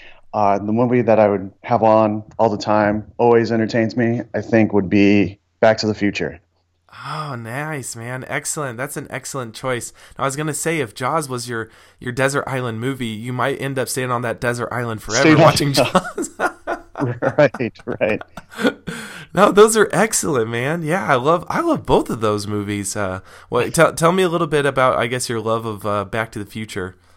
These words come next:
Speaker 1: Yeah, I just think it's, uh, it's a perfect movie from beginning to end, and it's got something in there for everybody, you know, where you can relate to, you know, with the family ties and everything, and,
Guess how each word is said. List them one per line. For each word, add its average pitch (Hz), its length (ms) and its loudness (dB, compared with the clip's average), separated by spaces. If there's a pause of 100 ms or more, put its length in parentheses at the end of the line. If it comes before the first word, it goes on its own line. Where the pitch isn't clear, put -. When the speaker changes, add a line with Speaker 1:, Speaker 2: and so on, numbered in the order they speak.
(960)
Speaker 1:
Yeah, 196 220 8
I 123 120 6
just 170 200 2
think 175 160 4
it's, 151 260 2
uh, 127 380 8
it's 120 160 -2
a 120 380 4
perfect 147 420 2
movie 120 320 2
from 107 220 -2
beginning 110 340 4
to 104 100 2
end, 95 360 2
and 101 100 2
it's 95 300 0
got 101 360 6
something 107 400 0
in 104 100 0
there 101 120 4
for 98 140 2
everybody, 101 520 4 (120)
you 110 100 0
know, 101 140 6 (100)
where 104 160 4
you 101 60 4
can 113 120 2
relate 98 260 6
to, 90 300 0
you - 80 2
know, 92 220 6
with 90 160 0
the - 80 -8
family 104 360 4
ties 98 420 4
and 95 100 0
everything, 92 500 0
and, 90 220 -4